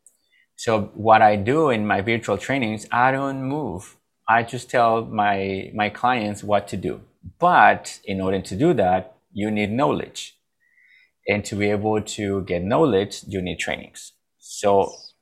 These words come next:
that's my other advice. Get certified as a personal training trainer, and that's gonna help you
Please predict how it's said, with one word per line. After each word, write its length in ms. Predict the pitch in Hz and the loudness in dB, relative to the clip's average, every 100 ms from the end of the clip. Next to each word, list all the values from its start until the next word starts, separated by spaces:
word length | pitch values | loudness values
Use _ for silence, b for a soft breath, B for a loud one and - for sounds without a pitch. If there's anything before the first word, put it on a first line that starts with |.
| _ | _
that's 280 | 101 107 107 | 2 6 6
my 180 | 117 113 | 4 2
other 180 | 110 113 | 2 2
advice. 480 | 107 101 104 127 120 | 2 4 4 4 0
Get 220 | 104 110 | -2 -2
certified 480 | - 113 113 123 117 | 0 0 2 2 0
as 140 | 104 | -2
a 60 | 98 | -4
personal 480 | - 98 95 110 | -2 -4 -2 -2
training 500 | 95 - 92 107 151 - _ _ _ | -2 -6 -6 -4 -6 -12 _ _ _
trainer, 460 | - 107 117 156 - b b b b _ | 0 2 2 -2 -8 b b b b _
and 160 | 107 101 | -2 6
that's 220 | 107 101 | 6 6
gonna 220 | 110 104 | 0 0
help 280 | 95 98 - | 2 0 0
you 440 | 104 101 101 - | 0 0 -2 -6